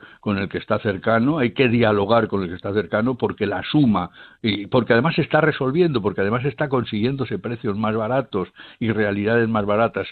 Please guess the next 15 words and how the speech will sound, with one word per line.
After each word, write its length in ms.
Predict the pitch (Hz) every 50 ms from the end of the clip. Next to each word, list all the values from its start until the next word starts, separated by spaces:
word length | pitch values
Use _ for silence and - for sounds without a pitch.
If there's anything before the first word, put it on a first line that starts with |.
| -
y 100 | - 120
porque 340 | - 117 107 98 90 - 104
la 140 | 101 98 98 - -
suma 360 | 151 156 135 110 98 92 - - - - - - -
solidaria 680 | - 113 101 101 104 107 120 123 131 127 127 139 139 120
es 60 | 113
la 140 | 107 98 -
que 100 | - 101
al 80 | 95 92
final 380 | - 101 98 107 113 123 120 - - - - -
hace 320 | 113 113 113 - 113 101
que 120 | - - 95
las 140 | 92 85 -
sociedades 520 | 107 92 - - 98 101 107 107 98 -
avancen 640 | - 101 104 110 113 117 117 117 - 117 120 127